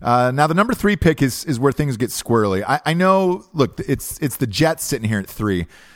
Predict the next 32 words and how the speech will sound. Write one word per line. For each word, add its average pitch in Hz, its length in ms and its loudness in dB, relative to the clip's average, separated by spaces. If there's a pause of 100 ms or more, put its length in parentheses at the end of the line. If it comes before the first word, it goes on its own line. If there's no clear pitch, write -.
which, - 280 -8
look, 156 400 2
they're 233 180 2
in 196 60 -2
a 110 60 -4
great 120 320 0
position, 90 460 -2
man. 87 260 -2 (400)
They 160 140 2
had 214 160 2
a 139 40 2
lot 123 360 4
of 123 160 -2
great 117 420 2
off-season 107 760 0
pickups. 92 520 0
Obviously, 113 440 0
Le'Veon 101 460 0
Bell 101 220 0
was 95 160 -2
huge. 95 480 0 (220)
As 123 100 -4
much 156 220 0
as 151 100 -4
we 170 80 0
make 156 200 0
fun 135 200 0
of 98 100 -4
Darnold, 104 500 0 (120)
uh, 95 260 0 (160)
durr, 302 680 6 (440)
er, 175 840 4